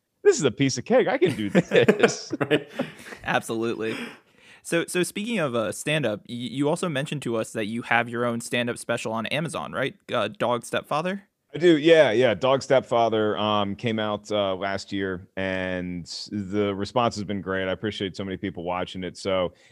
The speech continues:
Speaker 1: it's available. I think it's available right now. You can just wa-, click on it on YouTube now, too, if you want to, but it's also on Amazon Prime streaming. So, and there's a lot of clips you'll hear on, like, Sirius X M and stuff like that. So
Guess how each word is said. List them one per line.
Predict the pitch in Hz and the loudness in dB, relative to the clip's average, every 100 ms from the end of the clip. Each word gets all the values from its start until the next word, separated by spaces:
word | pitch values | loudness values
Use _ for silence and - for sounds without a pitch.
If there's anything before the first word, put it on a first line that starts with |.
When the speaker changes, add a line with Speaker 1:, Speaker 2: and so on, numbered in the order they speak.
| - | -4
Speaker 1:
it's | 123 123 | -2 0
available. | 151 104 127 131 123 | -2 0 2 4 2
I | |
think | 113 160 | 0 -2
it's | 185 | -2
available | 107 117 117 107 | 0 2 2 0
right | 104 101 | -2 0
now. | 104 101 98 | 0 0 -2
You | 90 107 | -2 -4
can | 110 | -2
just | 104 104 - | -4 -6 -4
wa-, | 110 - | -4 -2
click | 120 110 | -2 0
on | 98 98 | -2 -2
it | 95 | -4
on | 95 95 | -4 -6
YouTube | 92 98 - 92 | -4 -4 -4 -8
now, | 85 82 | -6 -8
too, | - 90 | -8 -8
if | 92 | -6
you | |
want | 87 87 | -6 -6
to, | - 85 78 | -6 -8 -4
but | 90 87 | -2 -2
it's | 87 | -2
also | 101 98 | -4 -4
on | 92 | -6
Amazon | 90 90 87 85 | -6 -8 -8 -10
Prime | 90 87 85 | -8 -8 -8
streaming. | - 85 85 87 85 | -10 -10 -8 -8 -10
So, | - 82 82 80 _ _ _ | -8 -6 -6 -8 _ _ _
and | 117 | 0
there's | 120 | 0
a | 113 | 2
lot | 110 | 2
of | 104 | 0
clips | - 104 101 | 0 0 0
you'll | 104 95 | -4 0
hear | 98 95 | 0 0
on, | 90 | -2
like, | 90 | -6
Sirius | - 90 90 87 | -6 -6 -4 -4
X | 90 82 85 | -6 -6 -6
M | 82 | -8
and | 80 | -8
stuff | 76 78 | -8 -8
like | 73 76 | -8 -10
that. | 71 76 71 | -6 -6 -8
So | - 78 80 78 | -10 -6 -6 -6